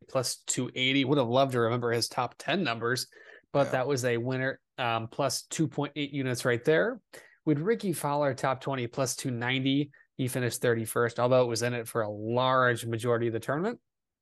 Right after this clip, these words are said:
Speaker 1: And then we had Min Woo Lee top twenty plus three seventy-five. He missed the cut, and he looked like he was playing left-handed as a righty. He might have been playing, um, volleyball or something for all we know. It was just not a good look.
Speaker 2: Yeah.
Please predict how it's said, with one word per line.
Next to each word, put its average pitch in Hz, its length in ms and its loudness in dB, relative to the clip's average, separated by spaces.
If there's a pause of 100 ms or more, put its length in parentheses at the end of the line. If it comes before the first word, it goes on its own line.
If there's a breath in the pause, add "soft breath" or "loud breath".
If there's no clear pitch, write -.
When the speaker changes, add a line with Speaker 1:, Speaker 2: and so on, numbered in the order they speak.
(280)
Speaker 1:
And 156 80 -4
then 147 60 0
we 139 80 0
had 135 100 -2
Min 156 320 0
Woo 139 240 2
Lee 123 480 -2
top 127 260 -4
twenty 120 240 -6
plus 120 260 -4
three 131 140 -2
seventy-five. 127 560 0 (360 loud breath)
He 254 160 0
missed 254 260 0
the 151 80 2
cut, 170 200 4
and 139 100 -4
he 123 60 -2
looked 135 200 0
like 127 180 0
he 131 120 -4
was 120 100 -2
playing 120 300 -2
left-handed 113 640 -2
as 110 140 -4
a 113 60 -2
righty. 107 240 -2
He 123 80 -4
might 214 160 2
have 202 60 0
been 147 100 0
playing, 127 300 -2 (360 soft breath)
um, 113 280 -2
volleyball 117 480 4
or 107 140 2
something 117 320 -4
for 120 160 0
all 113 140 4
we 113 100 -2
know. 110 140 -4
It 123 80 2
was 131 120 0
just 117 160 -4
not 113 220 -2
a 110 60 -2
good 110 180 -6
look. 104 280 -8 (920)
Speaker 2:
Yeah. 98 440 0